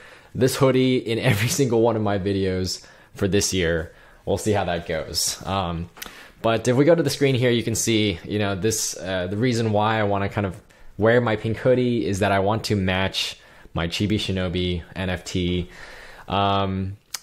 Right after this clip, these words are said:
that, you know, I have on all my socials. So if you go to <laughs> my Twitter, you can see,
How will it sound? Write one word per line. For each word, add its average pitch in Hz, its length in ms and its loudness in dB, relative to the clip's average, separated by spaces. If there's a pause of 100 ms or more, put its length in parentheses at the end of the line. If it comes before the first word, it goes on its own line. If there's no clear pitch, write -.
(240)
that, 101 500 -2
you 104 140 -2
know, 98 200 -2
I 104 100 -6
have 107 180 -2
on 110 80 0
all 110 80 0
my 107 80 0
socials. 104 500 -4
So 90 460 -2 (100)
if 87 160 -6
you 95 60 0
go 95 100 0
to 90 80 0
<laughs> - 0 -
my 98 160 0
Twitter, 120 460 2
you 101 120 2
can 90 120 -4
see, 87 400 -2